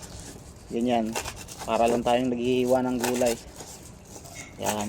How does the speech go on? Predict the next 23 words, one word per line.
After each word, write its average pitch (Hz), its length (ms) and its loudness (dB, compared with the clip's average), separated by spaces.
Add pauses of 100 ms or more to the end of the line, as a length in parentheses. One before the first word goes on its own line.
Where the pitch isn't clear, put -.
(120)
ganyan 131 320 -4
lang, 135 140 4 (1700)
para 120 160 4
magkasya 127 480 4
sa 135 200 6 (280)
kawali, 123 480 6
maliit 110 320 2
kasi 113 160 -4
yung 110 160 -2
kawali. 104 560 0 (720)
Ayan. - 320 6 (800)
Pati 113 240 -2
tong, 117 560 2
ano, 113 240 0 (240)
oregano, 117 320 4
hiwaan 135 400 4
lang 139 160 4
din 139 160 4
ng 135 120 2 (920)
maninipis 120 800 0 (960)
para 113 240 2 (480)
madali 117 400 2
siyang 113 480 -2